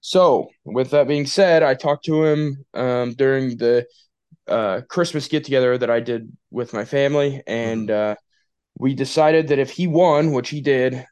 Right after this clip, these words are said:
Speaker 1: uh, that we would do a giveaway for the prize. And the prize was going to be a W W E shop,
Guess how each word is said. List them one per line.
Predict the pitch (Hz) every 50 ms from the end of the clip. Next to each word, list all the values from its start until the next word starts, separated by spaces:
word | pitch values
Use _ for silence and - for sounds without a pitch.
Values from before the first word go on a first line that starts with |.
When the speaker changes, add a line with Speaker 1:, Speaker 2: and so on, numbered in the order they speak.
| _
Speaker 1:
uh, | - 87 117 113 113 113
that | 113 117 117 - -
we | 104 127 127 131 127
would | 117 120 120 117 117 117 113 120 - _ _ _ _ _ _ - -
do | 127 131 131
a | 123 120
giveaway | 113 110 - - 170 165 160 107 101 104 98 90 90 90 - _ _ _ _
for | - 113 110 107 104 104 101
the | 98 107 104 101 95
prize. | 98 - - 120 113 107 - - 98 - -
And | - 117
the | 117
prize | - 170 175 185 185 175 -
was | 156 135
going | 127 147 147 143 139
to | 131 135
be | 127 143 143 135 135 127
a | - 101 120 117 110 113 113
W | 113 123 117 120 117
W | 110 113 113
E | 113 113 110 107
shop, | 107 - - - 113 110 110 -